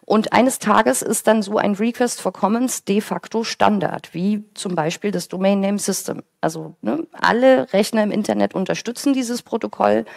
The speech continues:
Und das hat eigentlich nur ein kleines Gremium von ein paar Hackern entschieden, dass das jetzt eine gute Idee ist, das so zu machen. Und das ist auch bis heute so.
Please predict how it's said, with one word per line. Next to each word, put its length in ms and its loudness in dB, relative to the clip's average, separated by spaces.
Und 520 -2
das 160 2
hat 360 -4
eigentlich 500 2
nur 260 2
ein 100 0
kleines 460 0
Gremium 600 2
von 280 0
ein 40 0
paar 200 0
Hackern 300 2
entschieden, 500 2
dass 160 0
das 180 -4
jetzt 200 -4
eine 80 0
gute 260 -4
Idee 260 2
ist, 160 2
das 140 -2
so 140 -8
zu 140 -8
machen. 440 -4
Und 160 2
das 100 0
ist 240 -2
auch 160 2
bis 400 -6
heute 300 2
so. 260 -10